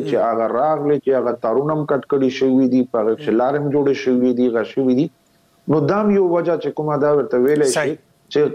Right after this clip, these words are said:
Speaker 1: که د حافظ ګل بهادر والا خلک اخوا وي، په دغې شان ته د ټي ټي پی والا هم خلک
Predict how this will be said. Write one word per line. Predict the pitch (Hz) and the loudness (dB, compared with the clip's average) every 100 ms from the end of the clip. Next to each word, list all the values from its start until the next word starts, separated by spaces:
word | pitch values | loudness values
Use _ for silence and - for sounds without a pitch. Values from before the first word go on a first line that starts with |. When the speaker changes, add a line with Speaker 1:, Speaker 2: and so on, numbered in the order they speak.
| - - - - _ - | -6 -4 -4 -4 _ -4
Speaker 1:
که | |
د | 139 | 0
حافظ | 139 135 175 160 | 0 0 0 0
ګل | 165 143 | 0 0
بهادر | 143 143 175 | 0 0 2
والا | 180 165 | 2 0
خلک | - 160 160 151 | -2 -2 -2 -2
اخوا | 156 156 - 160 | -4 -4 -2 0
وي، | 156 | 0
په | 156 | 0
دغې | 135 127 165 | 0 0 0
شان | 175 143 139 | -2 -4 -2
ته | 131 | 0
د | 123 120 | 0 -2
ټي | 113 | -2
ټي | 113 | -2
پی | 170 | 2
والا | 185 180 160 | 2 2 -2
هم | |
خلک | 143 139 135 | -4 -2 -2